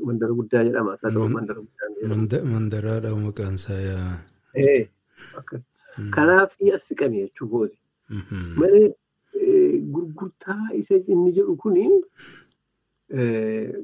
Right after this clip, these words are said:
Speaker 1: ilaa amma, eh, bakka amma telecommunication jiru, Square Ittiin sun jiru,
Speaker 2: Hmm.
Speaker 1: telecommunication post, eh,
Speaker 2: Eenyu?
Speaker 1: finance,
Speaker 2: Postaa fi
Speaker 1: finance
Speaker 2: tax marreen, hmm.
Speaker 1: Telecommunication suni gabaa garbaa turte.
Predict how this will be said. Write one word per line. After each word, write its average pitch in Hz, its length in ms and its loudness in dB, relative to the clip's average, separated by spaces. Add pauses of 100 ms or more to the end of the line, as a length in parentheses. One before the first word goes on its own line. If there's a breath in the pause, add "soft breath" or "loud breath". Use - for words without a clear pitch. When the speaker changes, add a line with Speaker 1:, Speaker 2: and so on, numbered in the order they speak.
(240)
Speaker 1:
ilaa 190 280 6
amma, 190 220 4 (360)
eh, 185 260 -8
bakka 147 360 -2
amma 165 220 2 (220)
telecommunication 131 840 2
jiru, 123 180 0
Square 123 280 0
Ittiin 123 260 0
sun 123 240 0
jiru, 131 120 -2
Speaker 2:
Hmm. 120 340 4
Speaker 1:
telecommunication 113 840 -8
post, 110 380 -4
eh, 120 360 -10
Speaker 2:
Eenyu? 113 460 -6
Speaker 1:
finance, - 680 -8
Speaker 2:
Postaa 117 420 0
fi - 120 -6
Speaker 1:
finance 110 200 0
Speaker 2:
tax 113 280 0
marreen, 120 440 -2
hmm. 117 340 -2
Speaker 1:
Telecommunication - 600 -2
suni 240 260 4 (520 loud breath)
gabaa 170 320 6
garbaa 170 340 4
turte. 123 260 -2